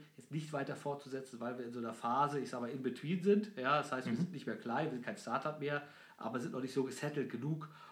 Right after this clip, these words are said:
Speaker 1: um da dementsprechend, also haben wir gesagt, okay, das macht für uns eigentlich erst im nächsten Jahr Sinn. Aber viele Fintechs, die gerade auch neu auf den Markt kommen und gegründet werden, gehen relativ früh auf Investoren zu
Speaker 2: Mhm.
Speaker 1: und bekommen auch Investoren. Das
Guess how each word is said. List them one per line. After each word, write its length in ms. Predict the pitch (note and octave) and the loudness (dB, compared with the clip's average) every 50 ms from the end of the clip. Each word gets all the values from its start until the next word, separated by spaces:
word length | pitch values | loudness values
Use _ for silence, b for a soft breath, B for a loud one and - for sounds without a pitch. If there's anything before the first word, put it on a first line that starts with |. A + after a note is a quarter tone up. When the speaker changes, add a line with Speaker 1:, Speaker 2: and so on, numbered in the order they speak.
| B B - | B B -4
Speaker 1:
um 140 | C3+ C3+ | -2 0
da 120 | C3+ C3 B2 | 2 0 2
dementsprechend, 720 | B2 C#3+ C#3 C#3+ C3+ C3 - - C#3 C3+ C3+ - - - | 2 2 2 2 2 -2 -4 -4 -4 -4 -4 -4 -6 -6
also 160 | C3 C3+ B2+ | -6 -4 -2
haben 140 | C#3 D3 C#3+ | -2 -2 -2
wir 60 | C#3 | -4
gesagt, 220 | C#3 C3+ C3+ - | -4 -4 -4 -6
okay, 240 | - - - E3 E3 D#3 | -6 -4 -2 -2 -2 -2
das 140 | C3 - | -2 -2
macht 180 | - C3 C3+ - | -4 -4 -6 -4
für 80 | - D3 | -4 -4
uns 160 | C#3+ C#3 - | -4 -4 -4
eigentlich 320 | - B2+ B2 B2+ B2+ - - | -6 -6 -6 -6 -6 -8 -10
erst 160 | - - - | -10 -10 -8
im 80 | A#2 | -6
nächsten 320 | A#2 C3 D#3 D3+ - - D3 | -4 -4 -4 -4 -6 -8 -6
Jahr 360 | D3 C#3+ C#3+ D3 D3 B B B B B B - | -4 -2 0 0 -2 B B B B B B -6
Sinn. 220 | - C#3+ C#3+ C#3+ | -2 -2 -2 0
Aber 160 | - D3+ B2 | 0 0 0
viele 220 | - - F#3+ F3 D#3 | 2 4 4 4 4
Fintechs, 420 | - A#3 A#3 A#3 - E3+ - - | 4 4 2 2 2 -2 -4 -6
die 80 | - C#3 | -8 -10
gerade 420 | - - C#3+ D#3 F#3+ G#3 F3+ C#3+ | -8 -8 -4 -2 -2 -2 -2 -2
auch 140 | D3 D3 - | -4 -6 -4
neu 300 | D3+ C#3+ E3+ G3 G#3 F#3+ | 0 4 6 6 6 6
auf 100 | D3+ A2 | 4 0
den 60 | - - | -2 -2
Markt 200 | C3 B2 - - | -2 -2 0 0
kommen 200 | - A3 G#3+ F3 | 0 0 2 0
und 100 | C#3 A#2+ | 0 -2
gegründet 480 | A2+ - C#3+ A3+ B3 B3 - - - | -2 0 4 4 6 6 6 4 2
werden, 220 | G#2+ G#2 A2+ D3 D#3 B B B B B B | -2 -6 -6 -8 -10 B B B B B B
gehen 240 | - - A#2+ - - - | -4 -2 0 0 0 2
relativ 420 | - F#3+ A#3+ C4 B3+ B3+ - F#3+ | 4 6 6 6 6 4 2 0
früh 180 | - - A3 F#3+ | 2 2 2 2
auf 100 | E3+ - | 2 0
Investoren 460 | E3+ D#3 D#3+ - - - E3+ D3+ - | -4 -4 -6 -4 -4 -4 -4 -4 -4
zu 360 | - - A3 E3+ G#3 - B B B B B | -2 0 2 2 2 0 B B B B B
Speaker 2:
Mhm. 160 | C#3 B2+ A#2 | 0 2 4
Speaker 1:
und 60 | C#3+ | 6
bekommen 280 | C#3+ - - - C#4+ A3+ | 4 8 10 10 10 10
auch 100 | - B2 | 8 4
Investoren. 420 | A2 G#2 G2+ - - - - - - | 0 -2 -4 -8 -10 -12 -12 -10 -10
Das 180 | G#2+ G#2 - | -10 -10 -10